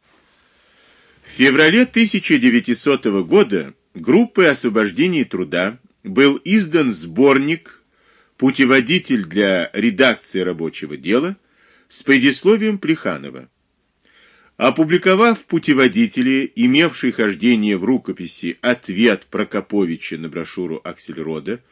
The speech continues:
к вопросу о современных задачах и тактике русских социал-демократов и некоторые частные письма политического содержания Кусковой и Гришина, Капельзона, Плеханов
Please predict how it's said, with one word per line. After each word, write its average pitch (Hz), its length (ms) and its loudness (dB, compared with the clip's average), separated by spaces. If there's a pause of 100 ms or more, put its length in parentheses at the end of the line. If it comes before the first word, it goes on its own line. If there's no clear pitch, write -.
(280)
к - 80 -16
вопросу 127 640 0
о 95 80 -2
современных 90 720 -4
задачах 85 600 -6
и 90 60 -10
тактике - 560 -8
русских 82 440 -10
социал-демократов 82 1080 -12 (600)
и 117 120 0
некоторые 151 520 2
частные 98 680 -2
письма 95 460 -10
политического 85 680 -12
содержания 76 840 -12 (320)
Кусковой 113 760 -2
и 101 220 -10
Гришина, 101 680 -10 (380)
Капельзона, 123 800 -4 (800)
Плеханов 196 720 2